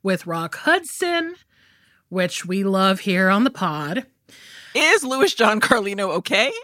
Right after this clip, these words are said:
Speaker 2: in general? Like, was he okay?
Speaker 1: <laughs> I mean, is he? Because he not only did Seconds, but he also wrote the screenplay for The Fox,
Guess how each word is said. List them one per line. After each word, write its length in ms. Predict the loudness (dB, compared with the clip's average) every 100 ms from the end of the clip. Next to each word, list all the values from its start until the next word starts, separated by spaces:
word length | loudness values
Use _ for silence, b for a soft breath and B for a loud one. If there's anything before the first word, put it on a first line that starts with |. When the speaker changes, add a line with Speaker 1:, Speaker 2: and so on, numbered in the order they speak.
| -10
Speaker 2:
in 120 | -6
general? 400 | -6 -6 -6 -4
Like, 140 | -2
was 160 | 0 0
he 100 | 2
okay? 380 | 2 0 -8 -10 _ _ -6
Speaker 1:
<laughs> 760 | -6 -6 -16 -10 -6 -8 -2
I 100 | 0
mean, 380 | 0 0 -2 -4 -8 _ _ _
is 240 | 0 0 0
he? 160 | -4
Because 420 | -4 -4 0 0 0
he 120 | -4
not 340 | -2 0 0
only 300 | 0 0 0
did 260 | -4 -2 -4
Seconds, 440 | 2 0 0 -6
but 120 | -4 -4
he 80 |
also 280 | -2 -2 -2
wrote 100 | -4
the 60 | -4
screenplay 460 | -4 -4 -2 -4
for 300 | -4 -2 -2
The 140 | -2 -6
Fox, 680 | -6 0 0 0 -6 -14